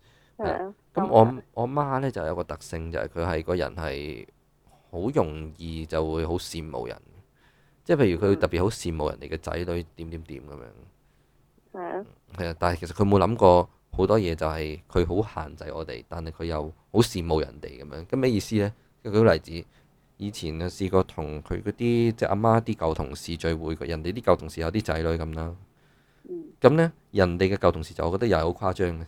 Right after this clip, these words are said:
Speaker 2: 成日係咁喺度讚自己嘅仔女啊，又話自己讀書幾叻，又考第一，又，又咩成呢樣叻嗰樣叻。咁其實我自己自問就唔係話真係好叻啦，但係亦都唔係話好差啦，係咪先？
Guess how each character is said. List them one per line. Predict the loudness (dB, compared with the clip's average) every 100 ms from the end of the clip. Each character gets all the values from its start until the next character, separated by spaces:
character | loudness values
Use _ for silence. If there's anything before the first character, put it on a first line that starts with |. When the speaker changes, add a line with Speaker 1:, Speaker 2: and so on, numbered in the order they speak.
| -14
Speaker 2:
成 | -6 -4
日 | -2
係 | -2 -2
咁 | 2
喺 | 2
度 | 2
讚 | 2 0 2
自 |
己 | 0
嘅 |
仔 | 2 4
女 | 4 6
啊， | 6 4
又 | 0
話 | -6
自 | -8 -6
己 |
讀 | -6
書 | -6 -6
幾 | -4 -2
叻， | 2 2
又 | 0
考 | -2
第 | -2 0
一， | 2 4 4
又， | 2 -4 -6 _ _ _
又 | -4
咩 | 0 -2
成 | -2 -2
呢 | 0
樣 | 2
叻 | 0
嗰 | -2 -4
樣 | -2
叻。 | -4 -8 _ _ _ _ _
咁 | 4 4
其 | 2
實 | 0 4
我 | 6
自 | 6
己 | 2
自 | 2 2
問 | -4 -4
就 | -4
唔 | -4 -6
係 | -4
話 | -2
真 | 0
係 | 2
好 | 2
叻 | 0 0
啦， | -2
但 | -2
係 | 0
亦 |
都 | 4
唔 | 2 2
係 | -2
話 | -2
好 | -2 -4
差 | -2 0 0
啦， | 0 -4 -8
係 | -8
咪 | -8
先？ | -8